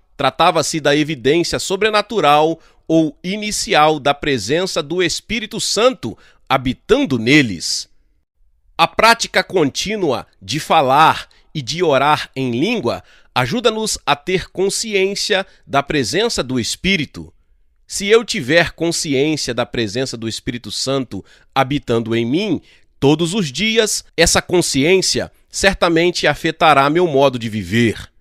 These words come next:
Alguém dirá, "Ora, conheço uma pessoa que foi salva e cheia do Espírito Santo, e ela perde a calma e diz coisas que não deveria dizer." Eu também conheço, mas uma coisa posso dizer:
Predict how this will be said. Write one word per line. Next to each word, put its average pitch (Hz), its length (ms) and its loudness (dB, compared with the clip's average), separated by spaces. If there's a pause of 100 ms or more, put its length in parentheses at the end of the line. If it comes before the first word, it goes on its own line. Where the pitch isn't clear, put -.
(600)
Alguém 175 380 6
dirá, 147 480 4 (340)
"Ora, 139 460 6 (400)
conheço 190 520 2
uma 165 160 0
pessoa 151 540 -2
que 123 140 -10
foi 107 240 -8
salva 156 600 0 (300)
e 143 100 -8
cheia 147 300 0
do 143 120 0
Espírito 151 420 -2
Santo, 160 540 -2 (380)
e 190 180 0
ela 185 200 4
perde 156 580 0
a 113 100 0
calma 160 580 2
e 143 120 -2
diz 165 360 -8
coisas 175 580 -2
que 165 140 -10
não 165 160 0
deveria 160 440 -2
dizer." 160 640 -2 (420)
Eu 185 200 6
também 208 400 4
conheço, 127 720 2 (160)
mas 151 280 2
uma 214 180 0
coisa 196 420 4
posso 170 360 0
dizer: 143 600 0